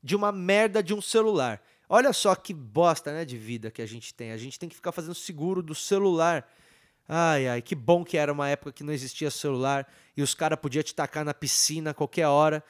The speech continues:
e você não tinha nada nos bolsos, no máximo dez reais. Mas é isso aí, né?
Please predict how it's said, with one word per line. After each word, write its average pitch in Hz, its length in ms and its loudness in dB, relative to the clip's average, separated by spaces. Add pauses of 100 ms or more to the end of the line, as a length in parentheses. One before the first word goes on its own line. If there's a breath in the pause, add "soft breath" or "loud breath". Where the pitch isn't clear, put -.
(240 soft breath)
e 151 80 -2
você 147 240 0
não 147 100 -6
tinha 156 240 -4
nada 131 720 -4
nos 107 240 -12
bolsos, 104 500 -6
no 110 60 -10
máximo 120 400 -10
dez 113 380 -6
reais. 98 640 -10 (960 soft breath)
Mas 233 400 2
é 240 100 8
isso 233 220 4
aí, 143 180 4
né? 143 280 -2